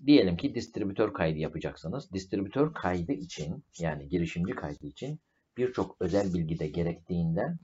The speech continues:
kişiyle mutlaka telefon yanında olmanız iyi olur. Ya da mesela bir Zoom toplantısı yapıp ekranı paylaşıp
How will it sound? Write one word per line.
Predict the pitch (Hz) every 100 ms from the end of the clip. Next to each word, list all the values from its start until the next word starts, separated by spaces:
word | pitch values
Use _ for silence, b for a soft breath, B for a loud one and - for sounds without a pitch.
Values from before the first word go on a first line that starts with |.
| _
kişiyle | - 98 110 104
mutlaka | 90 127 - 85 85 113 147
telefon | - 90 90 107 104 98
yanında | 82 73 67 80 -
olmanız | 90 80 80 104 117 - B B B B
iyi | 95 92
olur. | 80 69 90 156 - _ B B B B
Ya | 110 110
da |
mesela | 92 80 78 90 120 98
bir | 107 104 - _ _ b b
Zoom | 82 104 123 117
toplantısı | 90 - 85 80 85 -
yapıp | 90 80 143 165 - _ _ _ _ -
ekranı | 110 107 104 120 123
paylaşıp | 92 82 78 76 170 -